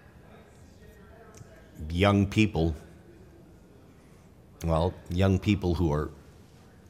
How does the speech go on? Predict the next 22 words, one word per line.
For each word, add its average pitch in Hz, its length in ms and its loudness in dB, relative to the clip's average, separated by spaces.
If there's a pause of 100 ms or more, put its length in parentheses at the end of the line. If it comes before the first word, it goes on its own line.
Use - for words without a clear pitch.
(100)
looking 92 400 0
out 87 200 0
at 82 120 -4
the 73 60 -8
world 82 360 0
around 82 360 -2
them 73 180 -4
and 71 100 -6
experiencing 80 960 -2
these 76 260 -4
issues 85 520 -4
with 80 100 -6
their 71 160 -8
families 82 680 -2 (580)
are 85 260 -2 (320)
truly 98 520 -2 (240)
going 85 260 0
to 90 140 -6
need, 82 500 0 (560)
um, 82 380 0
support - 760 -4 (1160)
to, 85 260 0